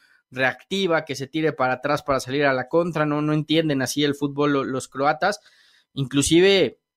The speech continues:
eh, guardando toda proporción, a-, hay quien los apoda como el Brasil de, de Europa, ¿no? Por, por el estilo que, que, que quieren jugar generalmente con, con un fútbol agradable. Entonces creo que eso,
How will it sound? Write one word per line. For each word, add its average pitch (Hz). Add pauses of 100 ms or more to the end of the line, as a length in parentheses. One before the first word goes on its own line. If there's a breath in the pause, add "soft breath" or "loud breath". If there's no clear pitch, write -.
(120)
eh, 98
guardando 135
toda 151
proporción, 139
a-, 147
hay 139
quien 156
los 127
apoda 151
como 123
el 120
Brasil 143
de, 120
de 127
Europa, 190
¿no? 175
Por, 120
por 123
el 123
estilo 151
que, 123
que, 123
que -
quieren 143
jugar 139 (320 soft breath)
generalmente 151
con, 120
con 123
un 143
fútbol 143
agradable. 151
Entonces 156
creo 185
que 220
eso, 247